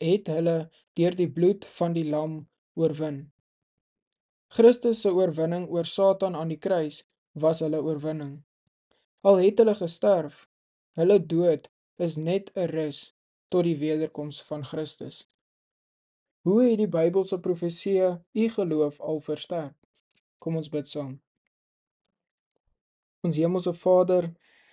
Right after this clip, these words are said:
dankie Here dat ons geloof versterk kan word deur u profeseë. Dankie dat ons kan sien hoe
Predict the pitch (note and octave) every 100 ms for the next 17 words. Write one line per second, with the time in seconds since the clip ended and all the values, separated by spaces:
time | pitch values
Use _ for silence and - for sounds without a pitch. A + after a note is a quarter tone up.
0 | _ _ _ - F3+ F3+ G#3 F3+ E3+ E3
1 | D#3+ D#3 - E3+ E3+ E3 - E3 E3+ F#3
2 | F#3 F3 - G3+ G3 G3+ F#3 D#3 D#3+ D#3+
3 | - - - E3 E3 D#3+ E3 E3 E3 E3
4 | - D#3+ D3 C#3+ _ _ _ _ _ _
5 | _ F3 F3 G#3 F#3+ F#3+ F3+ - F3+ E3+
6 | - G#3+ G3 E3+ F3+ F3+